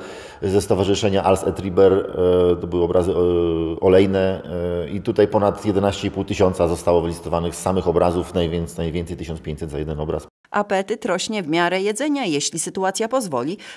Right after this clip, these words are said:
Speaker 2: za rok zakres ostruckiego wośpu rozwinie skrzydła. Jest pomysł na osiągnięcie większego wyniku końcowego.
Speaker 1: Myślę o rozszerzeniu wośpu o inne miejscowości tutaj okoliczne, gdzie nie ma wośpu, e, bo jest w Morągu, jest w Łukcie, ale nie ma w Miłomłynie, nie ma w,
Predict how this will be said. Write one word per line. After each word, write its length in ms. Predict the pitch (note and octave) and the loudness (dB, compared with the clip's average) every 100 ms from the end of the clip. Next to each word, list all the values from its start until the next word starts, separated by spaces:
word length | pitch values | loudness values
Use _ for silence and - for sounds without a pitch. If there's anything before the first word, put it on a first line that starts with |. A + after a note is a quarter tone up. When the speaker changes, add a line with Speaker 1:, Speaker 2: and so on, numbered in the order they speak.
| - | -6
Speaker 2:
za 240 | D#3 D#3+ | 2 2
rok 180 | D#3+ C#3+ | 2 0
zakres 440 | D3+ E3 - D#3+ | -2 -2 -2 -6
ostruckiego 640 | B2+ - B2+ - E3 F3+ F#3+ | -6 -10 -12 -8 -6 -4 -2
wośpu 440 | D#3 - F#3 F3+ | -2 -4 -4 -2
rozwinie 560 | D3 C#3 A#2+ D3 C#3+ C#3 | -2 -4 -2 -2 -2 -4
skrzydła. 520 | - - D#3+ C3 B2+ _ D#3+ | -4 -4 -2 -2 -4 _ -4
Jest 280 | D3 - | -2 -4
pomysł 460 | - D3+ F#3+ A#3+ F#3 | -4 -2 -2 -4 -2
na 140 | E3 | -2
osiągnięcie 580 | D3+ E3+ E3+ G#3+ G3 A3 | -2 -4 -4 -4 -2 0
większego 480 | G#3 G3+ - B3 D4 | 0 -2 -2 -4 -6
wyniku 360 | A3+ D#3 C3+ E3+ | -4 -4 -4 -6
końcowego. 600 | B2+ - D3 D#3 A#2+ A#2+ _ _ _ C#3 | -6 -6 -4 -2 -4 -8 _ _ _ 0
Speaker 1:
Myślę 400 | C#3 - C3+ B2 | 0 4 6 8
o 200 | B2 B2 | 8 6
rozszerzeniu 580 | A#2+ - G#2+ A#2 A#2 | 2 -2 0 0 2
wośpu 300 | G#2 A2 - | 2 0 2
o 40 | G#2 | 0
inne 260 | G2+ G2+ | 0 -4
miejscowości 540 | G2+ G2 - G2+ G#2 G2 | -6 -8 -4 -2 -4 -6
tutaj 160 | F#2+ | -4
okoliczne, 480 | F2+ - F#2 F#2 G2 | -2 -2 -6 -8 -10
gdzie 160 | E2 G2+ | -4 0
nie 160 | C#3 | 2
ma 140 | G#2 E2 | 2 0
wośpu, 420 | D#2 - - E2+ - - - - - - | -4 -6 -8 -10 -12 -20 -20 -20 -18 -8
e, 300 | E2 E2 D#2+ | -4 -2 -2
bo 140 | F2+ | 0
jest 160 | F2 E2 | 0 0
w 20 | |
Morągu, 480 | F2+ G2 F#2 F#2+ F2+ | 2 2 2 0 0
jest 160 | D#2+ | -2
w 60 | D2+ | -6
Łukcie, 280 | F#2 - F#2 | -6 0 0
ale 120 | A#2 | 2
nie 80 | A2+ | 0
ma 100 | F2+ | -4
w 80 | |
Miłomłynie, 460 | F#2 F2 F2 F#2+ F#2 | -4 -4 -4 -6 -6
nie 80 | F2+ | -6
ma 120 | E2 | -8
w, 300 | - D2 | -10 -14